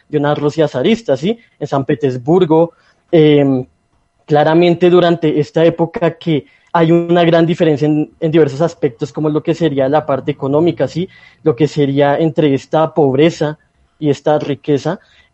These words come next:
eh, y claramente como ahí dando un pequeño adelanto a lo de Noches Blancas, em, esta, es, el mismo título posiblemente al inicio de la obra, eh,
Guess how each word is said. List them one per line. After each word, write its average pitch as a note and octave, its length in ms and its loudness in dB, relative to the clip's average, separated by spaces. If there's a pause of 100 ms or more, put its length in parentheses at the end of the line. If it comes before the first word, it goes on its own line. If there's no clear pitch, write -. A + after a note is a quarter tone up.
eh, D3+ 400 4
y E3 80 -2
claramente F3+ 640 0
como F#3 420 0
ahí C#3+ 160 -2
dando D#3 360 0
un D#3+ 180 -2
pequeño D#3+ 300 -4
adelanto C#3+ 360 -2
a C#3+ 40 -2
lo C#3+ 80 0
de D3+ 160 0
Noches C#3 340 -4
Blancas, C#3+ 560 -6 (320)
em, C#3+ 540 0 (720)
esta, F3+ 340 0
es, E3+ 300 2
el F3 160 4
mismo F#3+ 320 2
título G#3 380 0
posiblemente F3+ 680 0
al G3 80 0
inicio D3+ 300 -2
de F3 40 2
la D#3+ 140 2
obra, C3+ 320 0 (400)
eh, D#3 480 0